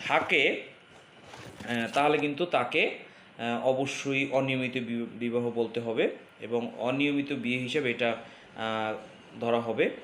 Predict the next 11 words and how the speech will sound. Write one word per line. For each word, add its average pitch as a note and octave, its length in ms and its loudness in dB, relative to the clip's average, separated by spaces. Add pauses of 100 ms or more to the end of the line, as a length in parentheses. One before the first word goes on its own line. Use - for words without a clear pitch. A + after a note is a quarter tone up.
(260)
এবং D#3 420 4
যদি D#3 280 4
আপনার D3 360 2
দেখা D3+ 260 2
যায় D3 220 4
যে C#3+ 160 4
আরও C3 200 4
একটি C#3+ 180 -4
বিষয় C3+ 240 -4
থাকতে C#3+ 300 -4
পারে, C3+ 240 2